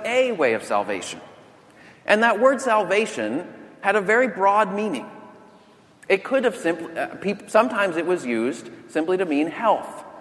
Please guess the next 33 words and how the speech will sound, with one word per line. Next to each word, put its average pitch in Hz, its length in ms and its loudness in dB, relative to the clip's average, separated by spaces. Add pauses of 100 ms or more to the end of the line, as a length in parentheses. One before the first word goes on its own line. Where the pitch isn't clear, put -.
(160)
or 185 160 6
well-being. 143 880 -2 (380)
So 220 120 2
some 262 160 0
people 247 240 2
might 160 200 4
have 190 100 -2
thought, 113 320 4 (640)
"Huh, - 460 4
Paul's 254 360 4 (1000)
giving 175 340 2
us 240 140 2 (120)
some 180 200 -2
new 240 160 0
advice 165 680 0 (200)
about 220 260 2
how 254 120 2
to 277 80 2
be 262 160 -2
healthy, 202 460 0 (640)
how - 120 -6
to 269 100 2
live 254 180 0
a 247 60 -2
better 208 280 2
life, 151 540 -2 (800)
a 220 100 2
new 269 220 0
way 214 240 4
of, - 180 0 (300)
of 185 200 2
living." 135 320 2 (2250)
So 196 140 4